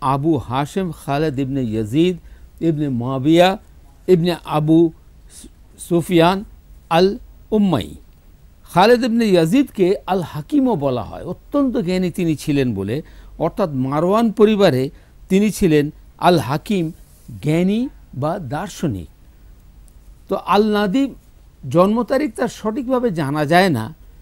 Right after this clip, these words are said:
তবে মৃত্যু তারিখটা মোটামুটি জানা যায় যে তিনি সাতশো চার খ্রিস্টাব্দে মৃত্যুবরণ করেন। অনেকে অবশ্য বলেন যে না, এটা সাতশো চার না, এটা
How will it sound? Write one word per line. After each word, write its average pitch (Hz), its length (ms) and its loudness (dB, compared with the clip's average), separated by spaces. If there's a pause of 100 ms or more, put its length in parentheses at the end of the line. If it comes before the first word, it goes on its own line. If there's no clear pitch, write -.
(440)
তবে 180 320 4
মৃত্যু 175 400 -2
তারিখটা 180 600 -2 (460)
মোটামুটি 196 480 -2
জানা 107 300 -6
যায় 123 280 -8 (300)
যে 147 140 -2
তিনি 165 240 -4
সাতশো 151 420 -10
চার 139 280 -8
খ্রিস্টাব্দে 139 600 -8 (460)
মৃত্যুবরণ 139 560 -4
করেন। 175 320 -6
অনেকে 190 280 -6
অবশ্য 180 240 -6
বলেন 160 380 -4
যে 143 140 -4
না, 147 180 -4
এটা 139 160 -8
সাতশো 135 480 -12
চার 120 300 -8
না, 123 160 -6
এটা 113 140 -12